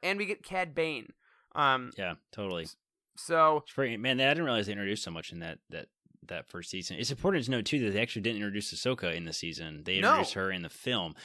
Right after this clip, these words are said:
Speaker 2: Now, did the film come first? It did, didn't it?
Speaker 1: It did. The film, if
Speaker 2: Yes.
Speaker 1: you don't, you guys don't know, the Clone Wars film is heralded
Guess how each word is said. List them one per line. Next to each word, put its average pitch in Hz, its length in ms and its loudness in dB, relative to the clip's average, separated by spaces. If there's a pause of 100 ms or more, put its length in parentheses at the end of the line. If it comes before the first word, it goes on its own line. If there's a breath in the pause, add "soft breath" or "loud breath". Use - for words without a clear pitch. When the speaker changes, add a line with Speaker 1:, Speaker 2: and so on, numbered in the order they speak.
(200 loud breath)
Speaker 2:
Now, 110 80 2
did 127 160 0
the 131 80 0
film 175 400 6
come 139 180 0
first? 185 420 0
It 98 120 -4
did, 151 160 0
didn't 98 180 -2
it? 214 160 -4 (500)
Speaker 1:
It 196 220 -2
did. 220 400 4
The 170 80 0
film, 269 380 2
if 208 60 2
Speaker 2:
Yes. 180 200 0
Speaker 1:
you 208 80 -4
don't, 202 120 -4
you 185 60 -10
guys 190 140 2
don't 190 100 -4
know, 170 220 4
the 175 120 -2
Clone 233 260 0
Wars 254 180 2
film 180 320 4
is 160 300 -2 (140)
heralded 220 600 6